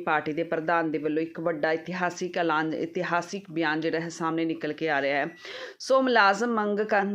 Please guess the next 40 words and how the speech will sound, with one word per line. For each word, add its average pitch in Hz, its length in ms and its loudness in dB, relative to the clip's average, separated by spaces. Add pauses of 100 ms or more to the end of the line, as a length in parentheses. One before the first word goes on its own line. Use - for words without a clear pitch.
(120)
ਮੰਗਾਂ 196 280 4
ਨੂੰ 202 140 0
ਲੈ 175 160 4
ਕੇ 170 160 -4
ਉਹਨਾਂ 185 200 2
ਨੇ 196 120 0
ਲਾਈਵ 165 420 4 (360)
ਹੋ 185 140 0
ਕੇ 180 180 -2
ਇੰਟਰਵਿਊ 190 540 0
ਦੇ 175 100 0
ਵਿੱਚ 170 220 -4
ਪੱਤਰਕਾਰਾਂ 170 580 0
ਦੇ 165 120 2
ਨਾਲ 156 240 2
ਗੱਲਬਾਤ 165 480 0
ਕਰਦੇ 156 340 -2
ਹੋਏ 175 160 0
ਵੱਡੇ 160 320 -2
ਐਲਾਨ 151 360 0
ਜਿਹੜੇ 156 220 0
ਹੈ 165 120 -4
ਕੀਤੇ 156 400 -6
ਹੈ। 135 80 0 (680)
ਮੁਲਾਜ਼ਮਾਂ 226 520 6
ਦੀਆਂ 254 180 2
ਪੈਂਡਿੰਗ 208 400 2
ਪਈਆਂ 196 240 0
ਮੰਗਾਂ 180 320 2
ਨੂੰ 185 120 2
ਲੈ 170 120 4
ਕੇ 175 120 -6
ਪੰਜਾਬ 165 480 2
ਦੇ 175 100 0
ਖਜ਼ਾਨੇ 165 480 2
ਦੇ 165 140 0
ਬਾਰੇ 156 260 2
ਜਿਹੜਾ 156 200 0
ਹੈ, 175 140 -2 (360)
ਜਿਹੜਾ 165 340 2